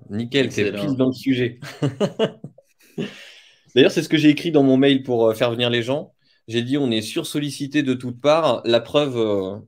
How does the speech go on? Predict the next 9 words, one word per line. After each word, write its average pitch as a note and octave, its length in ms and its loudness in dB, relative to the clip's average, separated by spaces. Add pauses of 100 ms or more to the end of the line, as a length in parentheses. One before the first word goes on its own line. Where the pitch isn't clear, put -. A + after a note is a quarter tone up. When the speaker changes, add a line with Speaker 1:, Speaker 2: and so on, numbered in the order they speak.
(460)
Speaker 1:
la A2 140 -4
preuve, B2+ 240 0
là, C3 60 2
Speaker 2:
Avec C3 160 4
Speaker 1:
maintenant. A#2+ 160 0
Speaker 2:
cet E3 120 -4
email. A2+ 440 0 (440)
Speaker 1:
Voilà, G#2+ 360 -2
exactement. G#2+ 640 -4